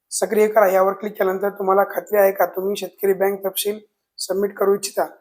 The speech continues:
आपल्याला काय करायचं आहे, होय यावर क्लिक करायचं आहे. तुम्ही बघू शकता की फार्मर बँक डिटेल्स ॲडेड सक्सेसफुली, तुमची जी बँक आहे ती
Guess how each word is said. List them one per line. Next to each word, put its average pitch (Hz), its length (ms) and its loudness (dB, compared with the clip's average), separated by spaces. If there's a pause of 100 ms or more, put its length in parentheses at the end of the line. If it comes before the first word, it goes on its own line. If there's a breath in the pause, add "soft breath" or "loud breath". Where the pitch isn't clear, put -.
(160)
आपल्याला 196 240 0
काय 196 100 0
करायचं 202 180 -2
आहे, 185 80 0
होय 175 260 4
यावर 185 240 6 (380)
क्लिक 214 220 -4
करायचं 156 280 0
आहे. - 120 -20 (140)
तुम्ही 214 140 2
बघू 208 160 4
शकता 208 220 2
की 220 160 -4
फार्मर 220 520 0
बँक 208 280 2
डिटेल्स 226 400 0 (260)
ॲडेड 208 200 0
सक्सेसफुली, 202 640 -4 (260)
तुमची 202 200 -4
जी 214 60 -6
बँक 208 340 2
आहे 190 140 6
ती - 360 -8